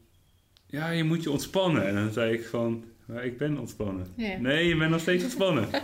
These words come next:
Speaker 2: <laughs>
Speaker 1: "Ja, dan, je gaat het helemaal naald in mijn arm steken. Wat verwacht je?"
Speaker 2: <laughs> Echt, hè? Maar dus, ja, ik moest toen, eh, bloed af laten nemen, maar ik zou, ja, dat, het is echt al acht jaar geleden, ik zou ook echt niet meer weten
Speaker 1: Nou,
Speaker 2: waarom.
Speaker 1: bloed afnemen moet je,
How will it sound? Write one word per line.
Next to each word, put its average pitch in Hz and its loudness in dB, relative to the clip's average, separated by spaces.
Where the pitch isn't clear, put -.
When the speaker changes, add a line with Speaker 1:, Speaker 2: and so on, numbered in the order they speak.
Speaker 2:
<laughs> - -8
Speaker 1:
"Ja, 123 2
dan, 139 2
je 123 4
gaat 139 0
het 156 2
helemaal 147 4
naald 156 4
in 131 4
mijn 117 2
arm 139 4
steken. 123 0
Wat 131 0
verwacht 135 0
je?" 107 0
Speaker 2:
<laughs> - -10
Echt, - -4
hè? 208 -4
Maar 226 2
dus, 233 -2
ja, 226 2
ik 247 0
moest 285 0
toen, 269 -2
eh, 220 2
bloed 330 -6
af 269 -4
laten 247 -4
nemen, 220 -4
maar 208 -8
ik - -10
zou, - -6
ja, 160 -6
dat, - -10
het - -16
is - -18
echt - -14
al - -18
acht - -18
jaar 165 -14
geleden, 156 -12
ik 160 -14
zou - -12
ook - -16
echt - -16
niet 175 -12
meer 170 -12
weten 160 -8
Speaker 1:
Nou, 101 -6
Speaker 2:
waarom. 107 -2
Speaker 1:
bloed 113 0
afnemen 110 0
moet 98 -4
je, 95 -10